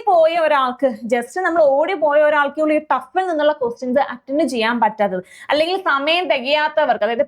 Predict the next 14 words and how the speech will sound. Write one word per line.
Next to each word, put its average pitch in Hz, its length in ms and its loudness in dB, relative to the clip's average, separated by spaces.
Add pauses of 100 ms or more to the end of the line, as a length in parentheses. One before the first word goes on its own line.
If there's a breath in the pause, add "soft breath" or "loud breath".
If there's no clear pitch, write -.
പ്രാക്ടീസ് 311 560 -2
ചെയ്യാത്തവർക്കേ 302 680 0
ഉള്ളൂ 285 140 2 (120)
ടഫ് - 240 -2
സെക്ഷനിൽ 277 380 0 (100)
അറ്റൻഡ് 226 320 -4
ചെയ്യാൻ 240 240 0
പറ്റാത്തത്. 220 240 0
അപ്പൊ 320 100 -2 (380 loud breath)
നല്ല 294 240 -2 (140)
രീതിയിൽ 370 260 0 (120)
പ്രിപ്പയർ 302 360 0 (100)
ചെയ്ത് 285 140 -2 (120)
നല്ല 226 140 -2